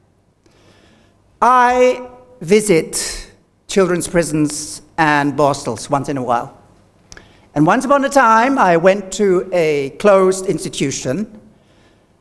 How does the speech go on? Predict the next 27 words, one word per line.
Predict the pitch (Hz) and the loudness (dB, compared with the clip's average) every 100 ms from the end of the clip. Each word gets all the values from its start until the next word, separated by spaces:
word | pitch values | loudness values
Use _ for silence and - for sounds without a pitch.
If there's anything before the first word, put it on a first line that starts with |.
| _ _ _ 170 | _ _ _ -2
and | 160 175 | 0 4
when | 233 285 285 | 4 4 4
the | 269 | 2
supervisors | - 277 320 294 240 220 180 185 180 | 2 4 4 4 2 0 -2 -4 0
were | 180 | 2
not | 190 240 262 | 2 2 -2
there, | 160 120 120 156 | -4 -2 0 0
we | 170 | -2
got | 175 180 180 | 0 0 0
talking | - 180 160 165 151 | 0 0 0 -4 -4
with | 139 131 - | -6 -6 -10
the | 147 | -6
young | 131 143 139 | -2 -2 -4
people | - 127 - 110 131 - _ _ _ - | -6 -10 -8 -10 -10 -20 _ _ _ -12
who | 170 | -8
shouldn't | - 170 156 | 0 4 4
have | 143 | 2
been | 143 | 0
there | 139 139 | 0 0
at | 131 139 | -2 0
all. | 135 117 - - - - - - | -2 -2 -8 -20 -20 -20 -8 0
And | 190 | 2
ultimately, | 254 294 277 - 240 | 2 0 -4 -4 -4
we | 214 | -2
talked | 214 220 220 | 2 2 2
about | 190 185 | -2 0
violence | 143 175 170 160 135 - - - | 0 2 2 0 -6 -8 -10 -14